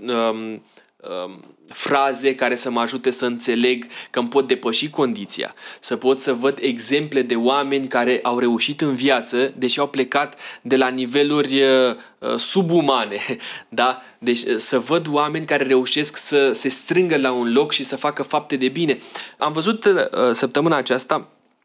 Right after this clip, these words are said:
pe o rețea de socializare, uh, un grup de inițiativă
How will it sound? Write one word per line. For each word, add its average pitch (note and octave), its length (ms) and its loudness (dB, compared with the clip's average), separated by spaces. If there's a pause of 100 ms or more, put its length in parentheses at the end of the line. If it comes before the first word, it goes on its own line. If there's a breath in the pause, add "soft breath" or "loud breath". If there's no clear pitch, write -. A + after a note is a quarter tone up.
(480)
pe C3+ 400 6
o A2+ 160 2
rețea A#2+ 260 2
de C3+ 80 2
socializare, A2+ 880 2 (320 loud breath)
uh, A#2+ 320 4
un C#3+ 380 2
grup C#3+ 340 2
de F3 160 0
inițiativă B2 1120 2